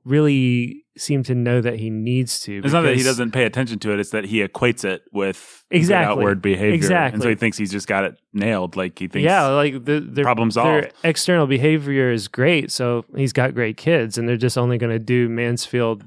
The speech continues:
Speaker 1: more and more credit. And so, yeah, he totally just equates them. And we see th-, that by outward manner, his kids are able to comport themselves in public in a way that is very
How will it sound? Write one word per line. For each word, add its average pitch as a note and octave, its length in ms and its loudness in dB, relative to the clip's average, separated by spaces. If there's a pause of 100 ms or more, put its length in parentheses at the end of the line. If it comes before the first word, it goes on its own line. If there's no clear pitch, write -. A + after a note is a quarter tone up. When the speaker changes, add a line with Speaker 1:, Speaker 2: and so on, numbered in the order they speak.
(180)
Speaker 1:
more B2+ 300 0
and A2+ 60 0
more G#2+ 140 -2
credit. A#2+ 480 -2 (140)
And C#3+ 160 0
so, - 100 -2
yeah, E3+ 160 4
he D3 120 2
totally D3 420 2 (160)
just C#3 280 -6
equates - 760 -2 (180)
them. G2 380 -6 (160)
And C#3+ 580 0
we C#3+ 120 -4
see E3 680 -4 (160)
th-, C3 140 -12 (320)
that C#3 400 0 (120)
by E3+ 360 2
outward C3+ 440 0
manner, A#2 440 -4 (160)
his C#3+ 260 0
kids D#3 420 0
are C#3 140 4
able D3+ 360 2
to C3 120 0
comport C#3+ 480 0
themselves A#2 720 -2 (220)
in C3 180 0
public C3+ 420 2
in A#2+ 100 -2
a A#2+ 80 -2
way B2+ 260 2
that B2+ 260 2
is B2+ 240 -2
very A#2+ 680 -2